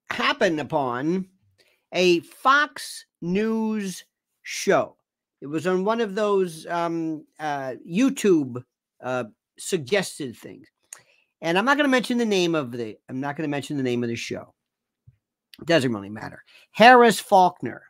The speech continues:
And she had a, a, a guest on. I'm not gonna mention, there's, uh, okay, I'm not gonna mention his name 'cause there's no, Trey Gowdy. Yes, ma'am. Yes, ma'am. The most exci-, and, and, and I've got these, these,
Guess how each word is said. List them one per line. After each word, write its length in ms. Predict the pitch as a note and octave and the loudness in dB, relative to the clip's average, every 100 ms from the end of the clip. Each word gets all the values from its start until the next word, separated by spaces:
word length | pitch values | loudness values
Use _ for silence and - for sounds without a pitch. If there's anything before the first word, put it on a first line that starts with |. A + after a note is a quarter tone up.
| _ _ _ _ _ _ _ _ _ _ | _ _ _ _ _ _ _ _ _ _
And 160 | E3 D#3+ | -4 0
she 160 | F#3+ | 2
had 220 | F3+ G3 F3+ | 4 6 6
a, 260 | D#3+ D3 - | 4 2 -2
a, 240 | D3 C#3 - | -4 -4 -6
a 80 | C3 | -4
guest 420 | D#3 G3 F#3+ D#3 | 0 -2 -2 -2
on. 400 | B2 A#2 A2+ A#2 _ _ D#3 | -2 -2 -6 -12 _ _ -2
I'm 100 | E3+ | 2
not 180 | F#3 | 2
gonna 160 | F#3 D#3 | 2 -2
mention, 300 | C#3+ C3 C#3 | -2 -4 -4
there's, 160 | C#3 - C3+ - | -6 -6 -16 -16
uh, 180 | - - | -14 -8
okay, 340 | D3 A#2+ - - _ _ - | -8 -8 -14 -18 _ _ -8
I'm 80 | D#3+ | 0
not 160 | G3+ | 2
gonna 120 | F3 D#3+ | 4 2
mention 300 | C#3 C#3 B2 | 0 -2 -4
his 240 | A#2 G2+ | -4 -8
name 260 | G#2 - - | -16 -20 -14
'cause 160 | B2+ A2 | -10 -8
there's 240 | A2+ G2 | -8 -8
no, 260 | A2 G2+ F#2+ _ _ - | -10 -12 -14 _ _ -6
Trey 440 | - G3+ A3+ A3 | 4 6 6 4
Gowdy. 600 | F3+ F#3 F3+ D#3+ A#2+ G#2 _ _ _ _ | 2 4 6 4 0 -6 _ _ _ _
Yes, 180 | G#3+ - | -2 2
ma'am. 300 | A#3+ E3 - | 2 0 -2
Yes, 140 | F#3+ F#3 | -6 -2
ma'am. 260 | G#3 C#3 - _ _ _ _ _ _ _ _ _ _ _ _ _ _ _ _ _ _ _ _ _ _ _ _ _ _ _ - | -2 -2 -8 _ _ _ _ _ _ _ _ _ _ _ _ _ _ _ _ _ _ _ _ _ _ _ _ _ _ _ 4
The 200 | G#3+ E4 | 8 10
most 360 | D#4 C#4 F#3+ | 8 4 2
exci-, 840 | B3+ F#3+ - C#4+ - B3 - C#4+ C4+ | -4 -4 -4 -4 -4 -8 -10 -8 -6
and, 120 | C#4+ | -6
and, 80 | A#3+ | -2
and 120 | C#4 | -2
I've 220 | C4+ C4+ | 0 -2
got 240 | - E4 E4 | -2 -2 -2
these, 320 | C#4 B3 G3 | -2 -2 -4
these, 340 | - A#3+ G#3+ | -6 -6 -6